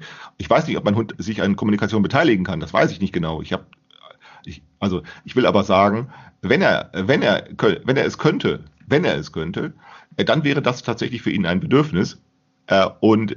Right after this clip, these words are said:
darüber braucht er eben, weil er es dann sofort erfüllt kriegt, auch nicht weiter nachzudenken. Das, er tut's auch nicht.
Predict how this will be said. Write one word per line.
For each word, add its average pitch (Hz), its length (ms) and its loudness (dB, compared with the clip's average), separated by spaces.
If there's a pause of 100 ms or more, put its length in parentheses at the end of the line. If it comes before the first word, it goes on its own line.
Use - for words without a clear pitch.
darüber 107 480 0 (340)
braucht - 240 0
er - 80 2
eben, 101 160 4
weil 123 140 4
er 95 80 2
es - 100 -4
dann 98 160 0
sofort 117 280 -6
erfüllt - 300 -2
kriegt, - 320 -4 (320)
auch 101 120 -6
nicht 95 140 -2
weiter 98 180 2
nachzudenken. 104 420 0
Das, 92 120 -2
er 98 100 -2
tut's 131 220 -4
auch - 120 -6
nicht. - 240 -16